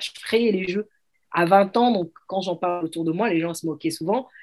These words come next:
Ils disaient, « Eh, t'as commencé à vingt ans, ça existe pas, c'est impossible, euh, il faut des années, il faut être en structure. »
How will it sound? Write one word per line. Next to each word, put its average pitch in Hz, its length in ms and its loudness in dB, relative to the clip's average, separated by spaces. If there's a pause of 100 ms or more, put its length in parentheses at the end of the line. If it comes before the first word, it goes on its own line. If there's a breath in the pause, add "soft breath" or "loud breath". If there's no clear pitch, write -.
(160 loud breath)
Ils - 40 -18
disaient, « 156 260 0
Eh, 165 60 -2
t'as 160 100 -2
commencé 156 280 -8
à 151 40 -6
vingt 156 220 -8
ans, 180 240 -2
ça 170 100 -10
existe - 340 -10
pas, 180 140 -2
c'est 170 140 -8
impossible, 165 580 -6
euh, 147 300 -10
il - 120 -20
faut 156 100 -6
des 151 280 -2
années, 175 300 2
il 180 40 -2
faut 165 120 -8
être - 160 -10
en 151 40 -12
structure. » 185 760 -6